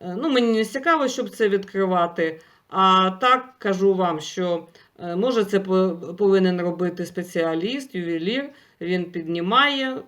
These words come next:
що там йо-, йому скажуть, він,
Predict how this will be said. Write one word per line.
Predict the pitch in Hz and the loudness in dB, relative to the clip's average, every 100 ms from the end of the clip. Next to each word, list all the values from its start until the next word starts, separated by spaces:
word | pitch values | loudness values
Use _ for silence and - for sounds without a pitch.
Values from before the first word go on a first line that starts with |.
| _ | _
що | - - 196 185 175 175 170 - _ | -20 -6 -2 0 -2 -6 -10 -20 _
там | 175 156 156 - - _ - _ - | -12 -12 -12 -20 -20 _ -20 _ -8
йо-, | 165 170 170 | -6 -4 -4
йому | 175 175 | -4 -4
скажуть, | - 180 160 160 160 | 0 2 2 -2 -6
він, | 156 156 | -8 -8